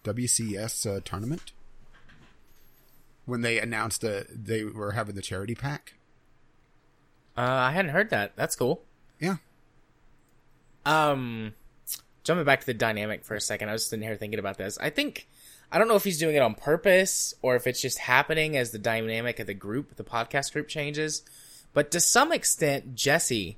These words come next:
Speaker 2: is getting a little more sort of grumpy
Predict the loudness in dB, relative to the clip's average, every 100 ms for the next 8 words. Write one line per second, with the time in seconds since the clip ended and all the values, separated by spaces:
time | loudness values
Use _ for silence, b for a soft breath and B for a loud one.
0 | -10 -2 -2 0 0 -2 -2 -4 -2 -2
1 | 0 2 4 4 2 -2 b b b b
2 | _ _ -8 -4 0 0 0 0 0 0
3 | 0 -2 -4 -8